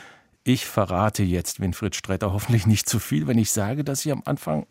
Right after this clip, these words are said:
gezögert haben, sich diesem Buch überhaupt zu widmen. Warum? Übersättigung? Abneigung gegen Personenkult?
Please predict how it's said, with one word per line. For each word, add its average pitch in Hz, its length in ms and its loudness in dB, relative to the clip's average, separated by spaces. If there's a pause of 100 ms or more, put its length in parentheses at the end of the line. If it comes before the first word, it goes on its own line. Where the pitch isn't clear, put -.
gezögert 120 640 2
haben, 92 180 2
sich 98 220 -2
diesem 107 260 0
Buch 113 220 -2
überhaupt 98 500 -2
zu 82 180 -4
widmen. 85 440 -8 (160)
Warum? 76 540 -4 (200)
Übersättigung? 160 880 -4 (160)
Abneigung 143 640 -2
gegen 113 240 -2
Personenkult? 131 800 -6